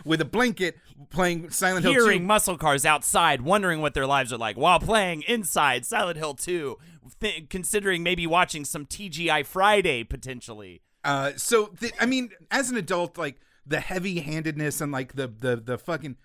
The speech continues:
Speaker 1: wild, like, gut punches didn't hit as hard because I'm an adult. I've lived, like, a life. I under-, I've seen and read and experienced things.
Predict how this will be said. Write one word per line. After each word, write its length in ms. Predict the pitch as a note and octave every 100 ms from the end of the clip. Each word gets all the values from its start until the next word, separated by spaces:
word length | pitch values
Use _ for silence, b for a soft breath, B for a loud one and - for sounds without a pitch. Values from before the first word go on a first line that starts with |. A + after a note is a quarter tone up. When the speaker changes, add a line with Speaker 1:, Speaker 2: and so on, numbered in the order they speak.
| _ _
Speaker 1:
wild, 540 | A#2 C#3+ D#3 D#3 D#3 D3+
like, 280 | C3+ -
gut 260 | - D3+ -
punches 380 | G3 F3+ F3 C#3+
didn't 180 | D#3+ F3+
hit 140 | B3+
as 140 | F#3+
hard 180 | F#3 D#3+
because 280 | D#3 D#3+ D3 D#3
I'm 120 | D#3
an 60 |
adult. 420 | E3+ D3+ G#3+ C3+ C#3+
I've 160 | B2+
lived, 240 | D#3+ D#3+ E3+
like, 160 | D3
a 60 | E3
life. 380 | F3 F3+ A#2 C3+
I 100 | C3+
under-, 160 | C#3 - -
I've 180 | C3+ -
seen 320 | D#3+ E3 D#3+
and 200 | D3 C#3
read 240 | D#3 D3+
and 260 | D3 C#3 C3+
experienced 680 | D3 - - G3 E3 C#3+ -
things. 300 | C3 B2+